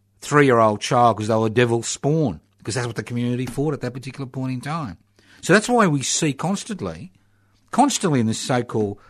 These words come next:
you know, in this country, the removal of rights and liberties. Really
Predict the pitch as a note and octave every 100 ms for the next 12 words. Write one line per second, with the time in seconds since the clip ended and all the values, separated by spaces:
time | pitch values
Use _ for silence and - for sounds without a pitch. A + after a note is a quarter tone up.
0 | - C3+ A2+ A#2 A2+ - A#2+ A2+ E2+ F2+
1 | D3+ _ _ _ _ _ _ _ _ _
2 | _ _ _ _ _ _ _ - E3+ F3+
3 | F#3 A3 G3 C#3 A#2 C3 D3+ D#3 E3 D#3
4 | F3 F3+ F#2+ F#2+ - E3+ A#3 A#3+ -